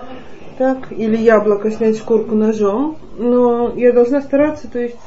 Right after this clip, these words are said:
с-, чтобы не, не тонюсенькую шкурку срезать, которая совсем не останется, потому что тогда я заинтересована только в этой шкурке, это бурер. Я, я мусор, так сказать, снимаю. Но если я захватила часть мякины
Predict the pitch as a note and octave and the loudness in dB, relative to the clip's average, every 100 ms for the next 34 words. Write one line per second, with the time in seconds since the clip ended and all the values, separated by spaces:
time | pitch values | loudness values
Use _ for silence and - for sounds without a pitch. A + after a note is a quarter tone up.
0 | - - - G#3+ G#3+ - B3 A3 A#3+ A3+ | -16 -16 -16 -12 -12 -6 -4 2 2 2
1 | A3+ A3+ A3+ A3 A#3+ B3+ A#3+ - - - | -2 -8 -8 -4 -2 0 -2 -6 -14 -16
2 | - A#3+ A#3+ B3+ C#4+ E4+ C4+ A3+ A#3 A3 | -6 0 6 8 8 4 0 0 -2 -4
3 | - G#3+ - G3+ - A3 A3 G#3+ E3+ E3+ | 0 -2 0 -6 -4 -2 0 0 0 -4
4 | G3+ G#3 G3 G3 G3+ A3 A3 G3+ G3+ G#3 | -4 -2 -2 -2 -4 -2 0 2 0 0
5 | F3+ F3 F#3 F#3 - G#3+ G#3+ - A3+ C4+ | -4 -6 -8 -10 -6 -4 0 2 2 4
6 | C#4 B3 A3 A3 A3+ - - - - - | 4 4 2 0 -4 -10 -14 -16 -16 -18
7 | - - - - A3 A3 A3+ A3+ - B3+ | -18 -18 -18 -4 0 0 0 -4 4 4
8 | A#3 G#3+ G#3 G#3 - G#3 G#3 A3 A3 - | 4 0 -2 -4 -4 -4 -2 -4 -4 -4
9 | - F#4 - A#3+ B3+ A#3 A3+ A3+ F#3 F#3+ | 2 2 2 -2 0 2 2 2 2 -2
10 | G#3 G#3 G#3+ G#3+ G#3+ G#3 F#3+ F#3+ C4+ D#4+ | -4 -4 -2 0 2 0 0 2 2 2
11 | A#3+ A#3+ G#3+ - G#3+ A3+ A#3 - A#3 G#3+ | -2 -2 -8 -6 -2 -2 -2 -4 -2 -2
12 | E3 E3+ - - - - - A#3+ C4+ C#4+ | -2 -8 -12 -16 -16 -14 -4 0 2 2
13 | B3+ B3 A#3 A#3 A#3 - A#3+ G#3+ G3+ G3+ | 0 0 -2 -2 -2 0 0 2 0 -4
14 | - A3+ A3 - - A3+ A3 - F3+ F3 | -2 -2 -2 -8 -6 -4 -4 -2 -4 -4
15 | F#3+ | -8